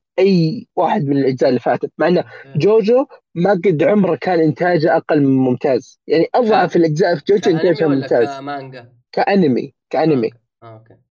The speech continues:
Speaker 1: هو شوف، ترى أنا طبعًا شايف جوجو إلين بارت سفن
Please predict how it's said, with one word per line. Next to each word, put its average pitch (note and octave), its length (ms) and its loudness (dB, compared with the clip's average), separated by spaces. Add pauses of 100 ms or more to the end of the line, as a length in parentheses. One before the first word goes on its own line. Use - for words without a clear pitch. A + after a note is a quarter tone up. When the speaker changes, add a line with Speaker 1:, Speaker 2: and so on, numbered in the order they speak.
(520)
Speaker 1:
هو F3 40 2
شوف، A#3 200 0
ترى E3 240 2
أنا F#3 100 2
طبعًا F#3+ 320 2
شايف F3+ 460 -2
جوجو D3+ 420 2
إلين E3 440 2 (120)
بارت D#3+ 180 -2
سفن - 460 -2